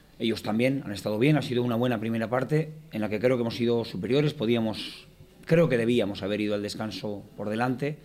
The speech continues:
Y creo que en la segunda parte hemos empezado también muy bien, posiblemente incluso con más dominio,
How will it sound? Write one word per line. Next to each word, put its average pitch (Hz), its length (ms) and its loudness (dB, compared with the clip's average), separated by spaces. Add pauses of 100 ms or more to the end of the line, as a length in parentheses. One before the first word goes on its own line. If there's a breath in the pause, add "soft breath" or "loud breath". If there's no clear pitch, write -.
(1000 loud breath)
Y 147 100 4
creo 170 240 6
que 170 60 6
en 170 80 6
la 156 80 6
segunda 160 340 6
parte 165 180 6
hemos 175 140 6
empezado 139 320 4
también 127 260 2
muy 120 140 2
bien, 120 480 4
posiblemente 151 460 4
incluso 151 260 4
con 107 160 2
más 135 400 2
dominio, 139 480 4